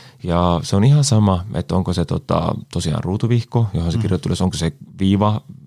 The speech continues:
Speaker 1: niinku viivotin vai, tota, mittanauha vai mikä se on. Se on aika yksinkertais-, niinku y-, yksinkertais-, yksinkertaista kaikessa siellä a-, a-, vähän niinku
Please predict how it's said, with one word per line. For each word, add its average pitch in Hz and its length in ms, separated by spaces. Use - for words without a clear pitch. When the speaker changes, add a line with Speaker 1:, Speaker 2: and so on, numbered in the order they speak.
Speaker 1:
niinku - 240
viivotin 95 520
vai, 87 320
tota, - 300
mittanauha 92 560
vai 90 80
mikä 98 260
se 87 100
on. 85 180
Se 82 100
on 80 100
aika 120 160
yksinkertais-, - 1000
niinku - 300
y-, 107 120
yksinkertais-, - 1040
yksinkertaista 87 880
kaikessa 87 420
siellä 80 240
a-, - 140
a-, - 320
vähän - 180
niinku - 260